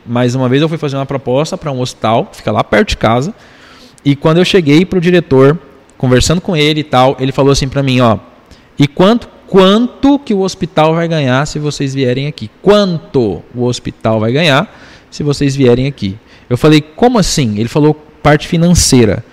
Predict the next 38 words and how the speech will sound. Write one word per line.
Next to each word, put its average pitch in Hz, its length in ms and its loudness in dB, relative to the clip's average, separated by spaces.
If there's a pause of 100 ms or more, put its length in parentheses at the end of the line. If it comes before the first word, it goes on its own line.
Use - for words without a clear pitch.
(260)
Quanto 208 380 4
o 160 80 8
hospital 135 480 2
ganha?" 107 500 -4 (100)
Eu 110 60 -8
falei, 127 240 0 (160)
"Cara, 123 380 -4
mas 101 360 -8
a 104 80 -8
gente 107 220 -10
vai 110 160 -4
visitar 113 880 -2 (380)
os - 200 -6
pacientes 127 880 2
aqui, 147 520 0
a 120 40 -2
gente 110 160 -4
vai 110 120 0
dedicar 113 340 -2
o 107 60 -8
nosso 139 240 -8
tempo." 107 320 -6
Aí 123 80 -2
ele, 120 80 -4
"Beleza, 135 420 0
mas 117 320 -8 (140)
quanto 202 480 -2
o 123 80 -4
hospital 113 420 -4
vai 107 100 -2
ganhar?" 110 380 -4 (1400)
Aí 143 140 4
eu 151 80 4
só - 120 -2
levantei 156 360 2
e 135 40 -2
fui 165 140 -8
embora. 107 340 -4